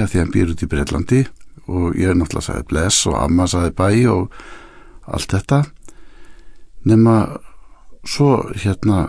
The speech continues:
sagði Styrmir litli bæ, Bjartur, og Bjartur litli hundurinn okkar lá bara á gólfinu og gerði ekki neitt og þá segir Styrmir:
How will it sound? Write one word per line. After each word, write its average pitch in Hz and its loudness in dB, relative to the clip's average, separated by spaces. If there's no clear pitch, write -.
sagði 104 2
Styrmir 107 2
litli 80 0
bæ, 135 2
Bjartur, 110 -2
og - -8
Bjartur 117 0
litli 95 0
hundurinn 113 2
okkar 101 0
lá 104 4
bara 87 -2
á - -12
gólfinu 131 4
og 113 0
gerði 117 2
ekki 110 2
neitt - 0
og 92 -4
þá 131 4
segir 104 4
Styrmir: 101 4